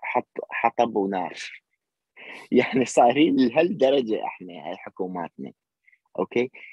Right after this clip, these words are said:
و-، بس العالم منتبه لهالشي،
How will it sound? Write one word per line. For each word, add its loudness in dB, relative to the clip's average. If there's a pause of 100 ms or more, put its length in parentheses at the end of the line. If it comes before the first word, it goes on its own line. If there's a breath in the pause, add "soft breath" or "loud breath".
(460 loud breath)
و-، 4
بس 0
العالم 0 (1600)
منتبه 0
لهالشي، -4